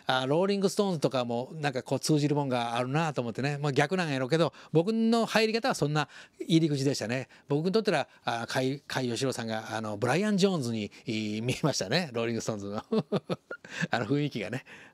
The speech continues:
うん。あの、もうほんまミック・ジャガーっていう、いう感じなんでしょうけど、僕はブライアン・ジョーンズと、お、顔、なんか雰囲気が、あ、甲斐さん被りましたね。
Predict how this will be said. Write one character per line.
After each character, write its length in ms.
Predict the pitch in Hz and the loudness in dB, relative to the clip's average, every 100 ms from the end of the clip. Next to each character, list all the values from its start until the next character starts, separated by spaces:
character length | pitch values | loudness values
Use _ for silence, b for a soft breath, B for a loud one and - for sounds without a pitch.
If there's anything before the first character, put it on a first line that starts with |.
| - | -6
う 60 | |
ん。 260 | 107 104 98 - B B B - | -4 -4 -8 -14 B B B -6
あ 80 | 117 | -2
の、 160 | 120 | 0
も 60 | 135 | 0
う 20 | |
ほ 120 | 185 | 0
ん 40 | 175 | 0
ま 140 | 170 | 2
ミ 140 | 165 | 0
ッ 20 | 165 | 0
ク・ 100 | 170 | 0
ジ 100 | 165 | 0
ャ 60 | |
ガ 160 | 160 147 | 0 -2
ー 20 | |
っ 20 | |
て 100 | 127 | -2
い 480 | 127 135 135 139 143 | -2 -2 -2 2 2
う、 80 | 147 - _ _ - - 180 B B - | 2 -4 _ _ -20 -12 -10 B B 2
い 100 | 147 | 2
う 60 | |
感 180 | 147 160 | 4 2
じ 80 | 143 | 2
な 60 | 131 | 0
ん 40 | |
で 40 | |
し 100 | 113 | 2
ょ 40 | 123 | 0
う 60 | |
け 120 | 113 170 | 0 -2
ど、 160 | 156 | -2
僕 240 | 127 147 180 | -4 -6 -6
は 140 | 165 | -2
ブ 160 | 147 139 | -2 -2
ラ 100 | 139 | -4
イ 60 | |
ア 80 | 139 | -2
ン・ 40 | |
ジ 120 | 131 139 | 0 0
ョ 20 | |
ー 80 | 135 | 0
ン 60 | |
ズ 80 | 113 | -4
と、 200 | 120 107 B B | -4 -6 B B
お、 560 | 127 120 117 117 113 110 | -8 -4 -2 -2 -2 -4
顔、 280 | - 127 123 | -4 -4 -6
な 140 | 123 | -8
ん 20 | |
か 100 | 127 | -6
雰 220 | 110 127 123 | -6 -4 -4
囲 60 | |
気 100 | 117 | -4
が、 180 | 110 101 B B | -6 -6 B B
あ、 260 | - 107 113 - | -12 -10 -10 -4
甲 80 | |
斐 80 | - | -4
さ 80 | - | -4
ん 240 | 104 101 | -14 -14
被 180 | 104 - | -12 -10
り 60 | 107 | -8
ま 100 | 107 | -6
し 60 | |
た 60 | 110 | -6
ね。 260 | 117 123 | -6 -6